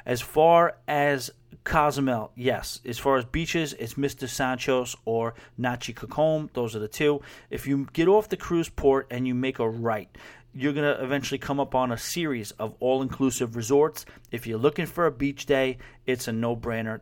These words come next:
Definitely hit up one of them. Ocho Rios is phenomenal. I did a port profile on Ocho Rios as well. If you wanna look into the back episodes, I loved it. I, a lot of people are like, "Eh."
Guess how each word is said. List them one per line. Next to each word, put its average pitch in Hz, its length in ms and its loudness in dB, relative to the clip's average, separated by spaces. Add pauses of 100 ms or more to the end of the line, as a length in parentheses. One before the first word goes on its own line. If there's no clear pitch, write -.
Definitely 107 460 -4
hit 107 180 -4
up 104 240 -6
one 107 220 -4
of 101 100 -10
them. 107 240 -6 (480)
Ocho 196 360 8
Rios 170 500 2
is 143 200 0
phenomenal. 135 540 0
I 123 60 4
did 135 180 0
a 160 60 2
port 151 320 2
profile 131 540 2
on 123 100 -10
Ocho 127 280 -4
Rios 123 400 -2
as 113 120 -10
well. 147 180 6
If 139 140 -2
you 123 80 -4
wanna 117 140 -2
look 120 180 -8
into 117 160 -12
the 117 80 -8
back 110 280 -2
episodes, 123 520 -4 (400)
I 139 80 6
loved 127 240 4
it. - 80 -20 (160)
I, 127 140 0
a 123 120 -2
lot 147 160 0
of 151 60 -4
people 151 220 0
are 143 60 4
like, 139 140 2
"Eh." 196 280 0